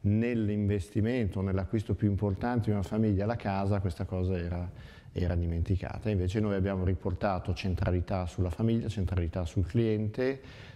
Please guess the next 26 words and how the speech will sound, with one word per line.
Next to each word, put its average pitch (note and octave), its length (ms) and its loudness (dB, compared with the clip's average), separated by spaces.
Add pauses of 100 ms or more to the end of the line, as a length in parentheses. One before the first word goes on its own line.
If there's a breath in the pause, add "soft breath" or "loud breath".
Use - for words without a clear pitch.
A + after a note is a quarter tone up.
dando G#2 400 0
a G#2 60 2
loro G#2 260 0
per F#2 160 -6
la F#2 80 -2
prima G2+ 260 0
volta G2+ 360 0
in A#2+ 60 2
Italia A2 380 0
la F#2 100 0
possibilità F#2+ 540 0
di F2+ 60 2
avere F#2 240 2
un F2 80 0
prodotto G2 460 2
nuovo A2 400 2
totalmente F#2+ 640 0
su F2 160 -2
misura, D2+ 380 0
quindi F2+ 240 0
non F#2+ 180 2
solo G2+ 360 0
la F2 40 -4
scelta E2+ 400 -2
delle D#2+ 160 2
finiture, F#2 680 0